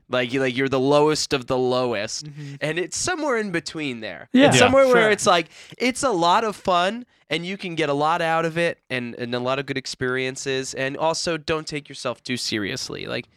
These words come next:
Speaker 3: Yeah.
Speaker 1: you are, you know, you're, you're, you're there to, to enhance, you know, as much as possible. Um,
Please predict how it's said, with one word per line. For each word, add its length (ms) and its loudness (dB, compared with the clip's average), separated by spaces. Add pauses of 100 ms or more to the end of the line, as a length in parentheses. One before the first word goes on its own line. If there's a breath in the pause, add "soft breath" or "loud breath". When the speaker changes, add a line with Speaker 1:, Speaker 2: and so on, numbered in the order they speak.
(140 soft breath)
Speaker 3:
Yeah. 140 -4
Speaker 1:
you 160 2
are, 200 4
you 160 0
know, 120 2
you're, 300 2
you're, 440 0 (440)
you're 200 -4
there 280 -2
to, 300 -2 (120)
to 280 -4
enhance, 720 -6 (200)
you 100 -2
know, 80 -2
as 140 -6
much 200 -6
as 60 -14
possible. 640 -6 (360 soft breath)
Um, 440 -6